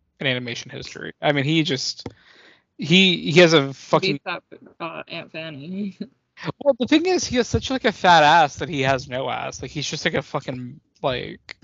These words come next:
Speaker 2: He's just a ball.
Speaker 1: he's just a fucking ball, dude.
Speaker 2: He's just, he's balling.
Speaker 1: He's, <laughs> he's literally balling. Uh, yeah, I, uh, yeah, I mean, they,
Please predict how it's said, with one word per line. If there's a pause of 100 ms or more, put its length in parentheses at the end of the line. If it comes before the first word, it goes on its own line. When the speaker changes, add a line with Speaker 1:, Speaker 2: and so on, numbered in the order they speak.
Speaker 2:
He's
just
a
ball. (240)
Speaker 1:
he's
just
a
fucking
ball,
dude. (360)
Speaker 2:
He's (260)
just, (260)
he's
balling. (100)
Speaker 1:
He's,
<laughs>
he's
literally
balling. (320)
Uh, (1000)
yeah,
I,
uh, (300)
yeah, (240)
I
mean,
they,